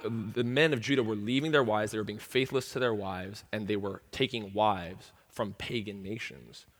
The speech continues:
nations that did not worship the one true God. And so, you know, when you, like, to see God getting upset about this, some people might out of context be like, "Oh, God's, like, racist, he's, like,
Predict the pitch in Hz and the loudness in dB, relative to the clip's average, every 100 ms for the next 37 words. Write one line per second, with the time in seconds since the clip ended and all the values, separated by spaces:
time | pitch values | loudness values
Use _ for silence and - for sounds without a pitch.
0 | - 117 - 117 104 98 101 104 113 107 | -2 0 0 -4 -6 -6 -4 -2 -2 -2
1 | 107 - 104 - 104 101 98 98 95 95 | -6 -4 -6 -6 -6 -6 -8 -8 -8 -8
2 | 90 65 - - _ _ _ _ _ _ | -8 -10 -12 -18 _ _ _ _ _ _
3 | _ _ _ _ _ 139 117 143 127 110 | _ _ _ _ _ -4 4 8 8 6
4 | - - - 135 123 123 139 131 135 135 | -2 -12 0 2 4 4 2 2 6 6
5 | - - - - 143 220 135 135 143 135 | 4 -18 -4 -2 0 0 8 10 10 8
6 | 131 113 - 123 107 101 - 104 104 - | 4 0 0 0 2 0 0 -4 -4 -10
7 | - - 156 143 151 139 127 120 123 117 | -12 0 0 2 2 4 4 6 4 4
8 | - 123 - 107 - 104 98 92 - 110 | -2 -2 -2 -4 -4 -4 -4 -4 2 2
9 | 98 82 104 110 92 90 107 117 - 113 | 2 4 4 4 -2 -2 0 0 0 -2
10 | 110 - - - - 104 101 | -2 -6 -12 -14 -10 -4 -4